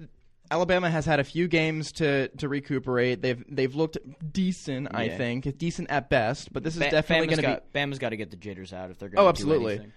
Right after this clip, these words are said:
Speaker 1: But this is, this is gonna be a game that they're gonna bounce back in. Uh, you know, it's at home.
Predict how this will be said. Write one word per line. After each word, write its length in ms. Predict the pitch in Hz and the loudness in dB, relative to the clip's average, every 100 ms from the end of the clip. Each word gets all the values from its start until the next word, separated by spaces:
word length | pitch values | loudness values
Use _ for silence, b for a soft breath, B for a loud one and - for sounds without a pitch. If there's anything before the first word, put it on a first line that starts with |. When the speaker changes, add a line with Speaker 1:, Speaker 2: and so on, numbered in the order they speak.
| b | b
Speaker 1:
But 260 | 139 151 139 | 2 4 6
this 140 | 170 175 | 4 2
is, 80 | |
this 120 | 170 170 | 2 2
is 20 | |
gonna 160 | 185 175 | 2 2
be 140 | 170 | 2
a 40 | |
game 460 | 160 143 143 139 131 | 4 2 2 0 0
that 140 | 127 | 0
they're 120 | 135 131 | 0 0
gonna 140 | 123 | 0
bounce 300 | 117 123 135 | 0 -2 0
back 320 | 135 123 117 | 2 2 0
in. 420 | 110 120 113 113 117 _ _ - | -2 -4 -2 -4 -8 _ _ -2
Uh, 300 | 131 120 117 | 0 2 0
you 60 | 131 | 0
know, 100 | 123 - | -2 -2
it's 180 | 135 - | -4 2
at 160 | 151 165 | 4 4
home. 400 | 151 143 139 | 4 4 2